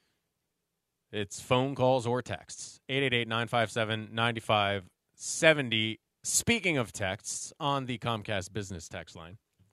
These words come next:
someone from the four one five saying, uh, "Chris Chiozza played as many minutes as Jonathan Kuminga. Why?" <laughs>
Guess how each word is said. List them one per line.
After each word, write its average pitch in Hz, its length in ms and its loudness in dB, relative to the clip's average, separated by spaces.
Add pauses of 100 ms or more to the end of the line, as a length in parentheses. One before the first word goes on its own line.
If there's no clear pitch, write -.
(960)
someone 190 300 4
from 170 160 -6
the 151 80 2
four 170 280 4
one 151 240 4
five 147 500 2
saying, 139 720 2
uh, 143 380 -2
"Chris - 280 -8
Chiozza 202 420 0
played 170 280 0
as 123 140 -2
many 143 220 4
minutes 131 340 0
as 92 180 -6
Jonathan 117 520 0
Kuminga. 120 560 -4
Why?" 127 500 0
<laughs> - 40 -20